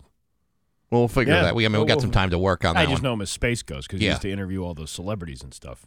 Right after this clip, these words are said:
Speaker 1: I, uh, I, I, uh, was, uh, texting with Gary Hoey yesterday.
Speaker 2: Ho, ho, hoey.
Speaker 1: He's got a, uh, he's got a rock and roll fantasy camp going on that
Speaker 2: Yeah.
Speaker 1: week, so he won't be able to physically be down at M G M,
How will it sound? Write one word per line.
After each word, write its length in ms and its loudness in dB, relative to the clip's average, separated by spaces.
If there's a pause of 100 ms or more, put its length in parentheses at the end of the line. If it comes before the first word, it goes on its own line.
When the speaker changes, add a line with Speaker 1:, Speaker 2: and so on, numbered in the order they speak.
(120)
Speaker 1:
I, 200 2
uh, 360 -2
I, 240 2
I, 40 4
uh, 60 2
was, 220 0
uh, 140 4
texting 400 2
with 140 -2
Gary 280 4
Hoey 400 2 (240)
yesterday. 580 0 (160)
Speaker 2:
Ho, 140 2
ho, 280 -2
hoey. 480 -2
Speaker 1:
He's 140 2
got 140 2
a, 280 4
uh, 40 0
he's 140 0
got 120 2
a 40 4
rock 280 4
and 80 4
roll 120 4
fantasy 420 -2
camp 280 0 (120)
going 260 4
on 220 2
that 160 2
Speaker 2:
Yeah. 80 0
Speaker 1:
week, 300 -2 (100)
so 140 2
he 100 4
won't 160 2
be 60 2
able 120 4
to 100 2
physically 440 2
be 120 2
down 280 4
at 60 4
M 160 4
G 160 4
M, 260 2